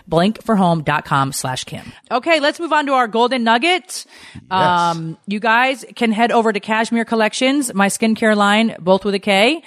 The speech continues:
Speaker 1: and use code happy fifty to get fifty percent off the entire website. This only lasts for a few more days, and then you're done.
Speaker 2: Yep.
Speaker 1: So get your stocking stuffers and all your good stuff now. We sold out three weeks before Christmas last year. I'm sure we're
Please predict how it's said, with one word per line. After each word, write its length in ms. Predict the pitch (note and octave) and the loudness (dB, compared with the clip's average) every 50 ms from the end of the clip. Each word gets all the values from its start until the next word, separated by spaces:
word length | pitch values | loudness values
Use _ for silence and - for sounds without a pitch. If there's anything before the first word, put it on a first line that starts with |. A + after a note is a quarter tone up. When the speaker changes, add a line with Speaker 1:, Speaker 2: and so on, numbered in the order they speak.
| - - - _ | -16 -20 -8 _
Speaker 1:
and 140 | A3 G#3 G3 | 0 2 4
use 200 | G3+ G#3 G3+ - | 4 2 2 0
code 200 | - - G#3 G3 E3 | 0 0 0 0 0
happy 420 | - - - G#3 F#3+ - - A#3 | -4 -8 -6 -4 -4 -2 -2 -2
fifty 380 | G#3+ - G3+ F#3+ - - G#3 G3+ | 0 2 0 0 0 0 0 2
to 60 | F#3+ | 2
get 180 | D#3+ E3+ - - | 2 0 0 0
fifty 240 | F3+ E3+ - G3+ | -2 -2 0 -2
percent 300 | F3 G3 F#3 - F3+ E3+ | -2 -2 -2 -2 0 0
off 160 | E3 D#3+ - - | 0 0 0 0
the 100 | E3 D#3 | -2 -2
entire 760 | C#3+ C3+ - - - - - E3 D#3+ D#3 D#3 D#3 D#3 D#3+ - - - - - | -2 -2 -4 -8 -12 -6 -2 0 0 2 2 2 2 0 -2 -6 -18 -6 -2
website. 480 | - D3 C3+ C3+ - - A#2+ A#2 - - - - - - - - | 0 0 0 0 -2 -4 -4 -4 -6 -10 -18 -20 -20 -10 -4 0
This 180 | D#3+ C#3+ - - | 0 0 0 0
only 280 | D#3 D3+ E3+ F#3 F3+ | 0 0 2 2 2
lasts 340 | E3+ D#3 C#3+ C#3+ C#3+ - - - | 2 2 2 2 2 0 -4 -8
for 160 | - - D3 C3 | -4 0 0 0
a 40 | |
few 180 | B2+ - C#3+ C3+ | 0 0 0 0
more 160 | C#3+ D3+ D3+ | 2 2 2
days, 320 | C#3+ C3+ C3 C3+ C3+ B2+ - | 2 2 2 2 2 0 -2
and 200 | - C3+ B2+ B2+ | -2 -2 0 0
then 80 | B2+ | 2
you're 120 | B2+ C3+ C3 | 0 0 0
done. 280 | C3+ A#2+ G#2 - - - - - | 0 -2 -4 -4 -10 -16 -10 -4
Speaker 2:
Yep. 180 | - G2+ - - | -2 -2 -2 -2
Speaker 1:
So 160 | - - D3+ | 0 0 0
get 360 | C#3+ C3 - E3+ D#3+ D#3 - | 0 0 0 0 0 0 -2
your 80 | G3 F#3 | -4 -6
stocking 400 | - - F3+ D#3 D#3 - F3 D#3 | -4 -2 -2 -2 -2 -2 -6 -8
stuffers 420 | - - D#3+ C#3+ - D#3+ D3+ C#3 | -4 -2 -2 0 2 2 0 0
and 100 | C#3 B2+ | 0 -2
all 120 | C3 C3 C#3 | 0 0 0
your 140 | C#3+ D3+ C#3+ | 0 0 -2
good 180 | C#3+ C#3+ C#3 | -2 -4 -6
stuff 260 | - - D3 C3 - | -4 -4 -4 -4 -2
now. 240 | C#3 C#3 C#3 C#3 C3+ | -2 -2 0 0 0
We 140 | C3 C#3 C3+ | 0 -2 -2
sold 260 | - - D#3+ D3 D3 | -2 -2 0 0 0
out 200 | D3+ C3+ - - | 0 -2 -2 -2
three 180 | - D#3 D3+ D3+ | 0 2 2 2
weeks 140 | D3 - - | 2 0 -4
before 180 | D#3 - D3+ C3+ | -6 -4 -4 -2
Christmas 420 | - - D3+ - - D3 C3+ - | -2 -2 -4 -2 -4 -6 -4 -2
last 300 | D3 C#3 C3+ - - - | 0 0 0 -2 -2 -4
year. 100 | C#3+ C#3 | -2 -2
I'm 140 | C3+ B2 C3+ | -2 -4 -6
sure 380 | B2+ - - D3 C#3+ C#3 C3 - - | -6 -4 -2 0 0 0 -2 -4 -6
we're 320 | C#3 C#3 C3+ C3+ C3 - | -6 -2 0 0 0 0